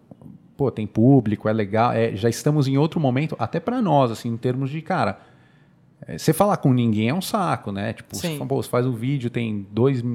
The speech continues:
Speaker 1: sabe, duas pessoas assistindo, você fala, "Cara, pô", mas não ter parado, ter, ter tido essa consistência, de fato, ou, ou a palavra do empreendedorismo, que é resiliência, né?
Speaker 2: Sim.
Speaker 1: É, foi muito importante pra hoje a gente tá nesse momento.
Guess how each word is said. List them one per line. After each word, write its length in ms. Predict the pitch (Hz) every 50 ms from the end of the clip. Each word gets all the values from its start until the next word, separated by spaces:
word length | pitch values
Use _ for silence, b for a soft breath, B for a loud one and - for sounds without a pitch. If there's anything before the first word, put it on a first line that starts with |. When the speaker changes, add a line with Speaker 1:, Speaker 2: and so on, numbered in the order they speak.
| 110 104 -
Speaker 1:
sabe, 380 | - 127 131 123 107 104 101 101 101 104 107 113 110
duas 160 | 110 123 131
pessoas 300 | - 143 131 - 131 120
assistindo, 380 | 113 - - 113 - - - 160
você 60 | 156 -
fala, 120 | - -
"Cara, 260 | - 147 135 113 101
pô", 240 | - - 135 120 104 b b b b b b b b b b b
mas 840 | - 101 104 104 104 104 104 101 98 98 92 - - - - - - _ _ _ _ _ _ _
não 240 | - 110 117 131 143
ter 200 | 135 - 143 139
parado, 480 | - - 117 110 113 113 113 113 107 101
ter, 260 | - 113 110 120 127
ter 200 | - - 123 117
tido 260 | 117 - - 117 104
essa 180 | 101 95 - -
consistência, 600 | - - 101 - - - - - 117 117 - -
de 60 | 98 -
fato, 220 | - 107 - 107
ou, 420 | 101 98 - - - - - - - -
ou 380 | - - - - - 110 110
a 40 | 107
palavra 600 | - - 98 95 98 104 117 127 117 113 110 107
do 100 | 101 104
empreendedorismo, 840 | 104 95 107 104 104 104 104 95 98 98 98 104 110 113 107 98
que 80 | - 101
é 20 |
resiliência, 800 | 95 92 98 95 98 101 98 98 95 101 107 127 127 - 110 101
né? 140 | 104 110 123 b b b b -
Speaker 2:
Sim. 300 | - - 160 147 143 143 - _ _ _ _ _ _ _ _ -
Speaker 1:
É, 500 | - 104 104 107 107 104 104 104 104 - - -
foi 160 | - 117 113
muito 220 | 113 123 127 139
importante 400 | 143 123 143 127 - 139 135 -
pra 140 | - 156 147
hoje 240 | 139 139 147 147 143
a 40 | 147
gente 220 | 156 160 - -
tá 140 | - 175 175
nesse 260 | 180 175 175 - -
momento. 580 | 190 185 185 185 165 135 120 107 - - - -